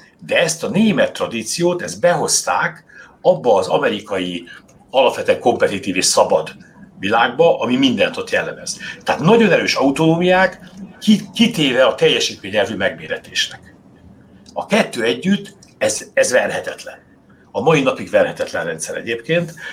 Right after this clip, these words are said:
Ö, az amerikai felsőoktatásnak ma is ez az alapja, és ezt próbálják itt ott átvenni. Szerintem csak akkor lehet egy felsőoktatás valamilyen pici mértékig versenyképes ezzel, ha ezt a két elemet egyszerre hordozza.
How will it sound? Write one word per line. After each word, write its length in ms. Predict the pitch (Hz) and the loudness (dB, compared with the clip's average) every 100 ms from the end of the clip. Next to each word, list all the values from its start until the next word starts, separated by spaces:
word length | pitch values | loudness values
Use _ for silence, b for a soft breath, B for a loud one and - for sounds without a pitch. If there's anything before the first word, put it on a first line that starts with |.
| B | B
Ö, 280 | 202 - 92 | -4 -2 0
az 140 | - | 2
amerikai 340 | 120 135 123 120 | 2 2 0 -2
felsőoktatásnak 500 | - 98 107 - 98 | 0 2 2 0 0
ma 160 | 120 | 0
is 120 | 107 95 | 2 -2
ez 80 | |
az 120 | 82 85 | -4 0
alapja, 500 | 87 107 160 175 175 B B | 2 2 4 2 0 B B
és 120 | - - | -8 -2
ezt 200 | 110 - | -2 -4
próbálják 340 | 98 92 - | -2 -2 -2
itt 160 | 95 - | -6 -6
ott 140 | - | -4
átvenni. 540 | 110 - 135 139 160 160 B | -4 0 0 0 -2 -2 B
Szerintem 580 | - - 139 160 160 143 | -4 0 0 0 0 2
csak 180 | - 120 | 4 4
akkor 300 | 90 - 95 | 2 0 0
lehet 220 | 92 90 | 2 0
egy 160 | 87 85 | -2 -4
felsőoktatás 880 | - - - 87 80 - 87 - B B B - 90 | 0 0 0 -6 -6 -2 2 2 B B B -20 -2
valamilyen 580 | 110 151 175 139 110 - | 4 6 6 4 0 0
pici 260 | 185 156 117 | -2 -2 0
mértékig 480 | 110 - 101 98 | 0 0 -4 -6
versenyképes 760 | 92 90 - 117 - 135 135 131 | 0 2 2 -2 -2 -2 0 2
ezzel, 480 | 135 127 151 156 156 B B | 2 2 2 2 0 B B
ha 100 | - | 2
ezt 160 | 110 - | 2 2
a 60 | |
két 240 | - 151 131 | 0 0 0
elemet 220 | 117 87 | 0 0
egyszerre 360 | - - 95 | -2 -2 -2
hordozza. 640 | 85 82 73 80 - - | -2 -4 -6 -8 -8 -10